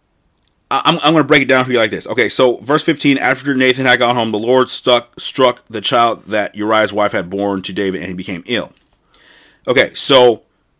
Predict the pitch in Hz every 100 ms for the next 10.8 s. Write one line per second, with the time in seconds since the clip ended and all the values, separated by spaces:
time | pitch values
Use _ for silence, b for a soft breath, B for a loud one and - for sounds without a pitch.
0 | _ _ _ _ _ _ _ - 165 185
1 | 196 190 - 160 156 156 151 123 131 160
2 | 139 - 165 156 160 151 156 135 117 117
3 | 113 101 - 131 127 131 117 156 180 110
4 | 98 98 107 - b b b b 139 135
5 | 127 _ _ - 190 175 156 127 127 104
6 | 90 90 107 156 151 139 139 127 170 151
7 | 113 104 92 85 69 65 - _ _ _
8 | - 123 127 127 120 - _ _ _ _
9 | 107 131 139 147 139 120 143 131 123 -
10 | 113 - 139 131 98 87 82